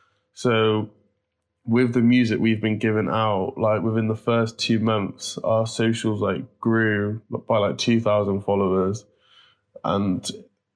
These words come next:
there was just, like, a massive growth, um, within the business, and a lot of people now have, like, heard of us, all, like,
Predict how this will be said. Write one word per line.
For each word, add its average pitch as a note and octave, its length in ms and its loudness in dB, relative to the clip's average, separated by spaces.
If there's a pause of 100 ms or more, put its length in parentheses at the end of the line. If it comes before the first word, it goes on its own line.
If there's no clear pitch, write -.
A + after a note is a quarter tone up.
(160)
there A#2+ 140 2
was B2 120 0
just, B2 140 0
like, B2 160 0
a A#2+ 80 2
massive A2 680 2
growth, G2+ 540 -2 (220)
um, G#2+ 500 0 (260)
within A#2 280 2
the G#2+ 80 2
business, G#2 480 -2
and G#2 380 -2 (240)
a F#2+ 180 2
lot G2+ 240 2
of G#2 140 -10
people G#2+ 800 -2
now G2+ 540 0
have, A#2+ 160 -2
like, G#2 220 2
heard G#2+ 340 2
of F#2+ 120 -2
us, G2 300 0
all, G#2 320 0
like, F#2+ 340 0